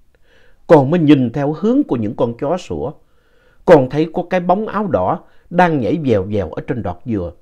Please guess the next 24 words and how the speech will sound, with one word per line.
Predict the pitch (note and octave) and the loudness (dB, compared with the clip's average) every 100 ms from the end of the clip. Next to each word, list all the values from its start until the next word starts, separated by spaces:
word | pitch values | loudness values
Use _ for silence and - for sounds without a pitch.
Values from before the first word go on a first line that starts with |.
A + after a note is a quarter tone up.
| _ - | _ 0
hướng | F3+ G#3+ D3+ | 2 2 0
về | A2 - | -2 -2
cuối | D3+ D#3+ | -4 -4
liếp. | D#3+ E3 - - _ _ _ _ _ _ _ _ _ _ _ _ _ _ | -6 -10 -18 -20 _ _ _ _ _ _ _ _ _ _ _ _ _ _
"Chú | - E3+ | 0 0
Thảo | G#2+ F#2+ C#3 | 0 -4 -2
ơi, | - G#2+ - | -4 -6 -8
chú | D3+ | -6
có | - | -4
biết | C#3 F3 - | -2 -4 -4
không? | - G2 - _ _ _ _ _ _ - | -12 -12 -12 _ _ _ _ _ _ -6
Đọt | C3+ B2 - | 0 0 0
dừa | B2+ B2+ C3+ C3+ G#2 - _ _ _ _ - | -2 2 4 4 2 -6 _ _ _ _ -2
mà | C#3+ A2+ | 2 2
nó | B2+ E3+ | 2 0
phóng | G3 C4 B3 | 0 -2 2
từ | - A#2 A2+ | 2 2 0
cây | F3+ E3+ | 0 0
này | A2 F#2+ | -2 -2
qua | D3+ D3+ | -6 -4
cây | D#3 C#3+ - | -4 -4 -4
kia, | C#3+ C3 A#2+ _ - | -4 -4 -8 _ -8
nhẹ | C#3 A#2 A#2+ | -2 0 0
nhàng | B2 G#2+ F2+ | -2 -4 -6